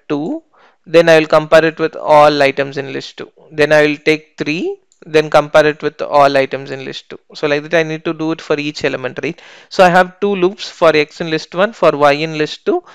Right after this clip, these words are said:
If they are matching, then I append them to the match list. Otherwise, it will be empty, right?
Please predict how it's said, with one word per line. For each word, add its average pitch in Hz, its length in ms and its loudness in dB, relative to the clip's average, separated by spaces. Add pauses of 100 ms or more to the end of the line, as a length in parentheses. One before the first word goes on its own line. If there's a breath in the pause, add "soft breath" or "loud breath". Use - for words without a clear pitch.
(280 loud breath)
If 214 300 -2
they 185 280 2
are 180 120 4
matching, 196 680 -2
then 180 240 0
I 175 80 2 (160)
append 160 420 -2
them 151 300 0
to 143 120 -4
the 180 200 -6
match 139 760 -2 (680)
list. - 400 -16 (300)
Otherwise, 160 340 0
it 170 160 -2
will 139 100 -4
be 151 260 -8
empty, 131 340 -8 (800)
right? 170 220 -8